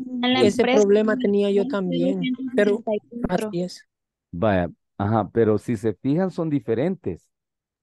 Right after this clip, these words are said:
Speaker 2: Sí, exacto.
Speaker 3: Entonces, debe
Speaker 1: Sí,
Speaker 3: haber,
Speaker 1: exacto.
Speaker 3: debe haber una tecla en su tablero en la cual se pueda poner el apóstrofe.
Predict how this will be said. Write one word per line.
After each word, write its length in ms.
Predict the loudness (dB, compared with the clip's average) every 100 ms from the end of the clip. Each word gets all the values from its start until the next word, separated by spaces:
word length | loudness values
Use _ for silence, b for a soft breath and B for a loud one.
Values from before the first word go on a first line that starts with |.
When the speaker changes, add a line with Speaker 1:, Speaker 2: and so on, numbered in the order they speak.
| _
Speaker 2:
Sí, 360 | -20 -10 2 2
exacto. 520 | 2 -2 -4 -4 -8
Speaker 3:
Entonces, 160 | -8 -2
debe 240 | 2 2
Speaker 1:
Sí, 20 |
Speaker 3:
haber, 340 | 2 4 2 0
Speaker 1:
exacto. 40 |
Speaker 3:
debe 300 | 0 2 2
haber 460 | 2 4 4 4 -2 -14
una 360 | -12 -10 -10
tecla 600 | -10 -6 -6 -8 -12 -12
en 120 | -10
su 220 | -14 -14 -10
tablero 680 | -2 -2 0 0 0 -4 -10 _ _ _ _ -8
en 300 | -6 -6 -6
la 120 | -8
cual 380 | -8 -6 -4 -4
se 140 | -6
pueda 480 | -8 -6 0 2 0
poner 240 | -4 -10 -10
el 60 |
apóstrofe. 640 | -10 -12 -18 _ -20 -20